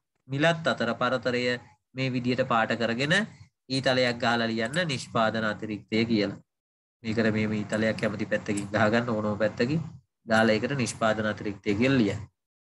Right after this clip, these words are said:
හැබැයි හොඳට මතක තියාගන්න හරියට මේක මාක් කරගන්න ඕනේ.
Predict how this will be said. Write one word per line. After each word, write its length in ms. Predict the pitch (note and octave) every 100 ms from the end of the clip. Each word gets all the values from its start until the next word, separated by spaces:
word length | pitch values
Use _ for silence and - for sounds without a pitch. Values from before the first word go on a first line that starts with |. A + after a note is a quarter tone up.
| _ _ C3+
හැබැයි 220 | C#3 C3+
හොඳට 240 | B2+ C#3
මතක 320 | C3 B2+ C3+
තියාගන්න 560 | B2+ A#2+ A#2 A2 A2 A2 G#2+ - _ _ _ _ _ _ _ - - - - _ _ _ _ _
හරියට 360 | C3+ C#3 E3 D#3+
මේක 240 | C#3 C3 C3
මාක් 280 | B2 A#2
කරගන්න 420 | - A2 G#2 G2+ G#2+
ඕනේ. 300 | A2 D3+